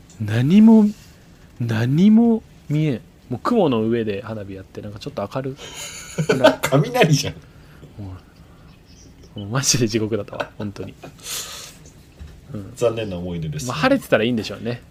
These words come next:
Speaker 1: きっと。うん。あと淀川の花火大会昔行ったな。
Speaker 2: 大阪？
Speaker 1: 大阪。
Speaker 2: うん。
Speaker 1: マジでもう最強だった。俺一番。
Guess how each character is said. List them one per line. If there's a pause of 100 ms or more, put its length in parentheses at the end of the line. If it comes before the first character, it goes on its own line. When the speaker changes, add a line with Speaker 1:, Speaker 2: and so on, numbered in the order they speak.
(340)
Speaker 1:
き
っ
と。 (260)
う
ん。 (580)
あ
と
淀
川
の
花
火
大
会
昔
行
っ
た
な。
Speaker 2:
大
阪？ (2250)
Speaker 1:
大
阪。 (260)
Speaker 2:
う
ん。
Speaker 1:
マ
ジ
で
も
う
最
強
だ
っ
た。
俺
一
番。